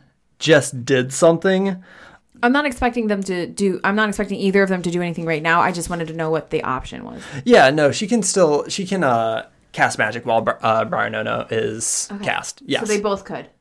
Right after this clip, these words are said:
Speaker 1: Yeah.
Speaker 2: 'Cause those are, their breath weapon is distance.
Speaker 1: Mm-hmm.
Speaker 2: I don't have to be up close.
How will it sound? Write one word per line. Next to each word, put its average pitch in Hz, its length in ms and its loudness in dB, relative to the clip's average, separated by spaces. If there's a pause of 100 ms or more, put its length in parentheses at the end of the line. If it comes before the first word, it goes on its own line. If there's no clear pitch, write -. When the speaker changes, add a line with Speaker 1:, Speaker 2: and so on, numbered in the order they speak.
(100)
Speaker 1:
Yeah. 135 200 0 (240)
Speaker 2:
'Cause 196 180 -12
those 196 200 -4
are, 175 320 -2 (340)
their 196 140 0
breath 185 320 0
weapon 160 340 -2
is - 440 -6 (500)
distance. - 680 -16 (680)
Speaker 1:
Mm-hmm. 120 420 2
Speaker 2:
I 101 60 -10
don't - 100 -12
have - 160 -14
to - 60 -20
be 98 120 -14
up - 120 -18
close. - 340 -20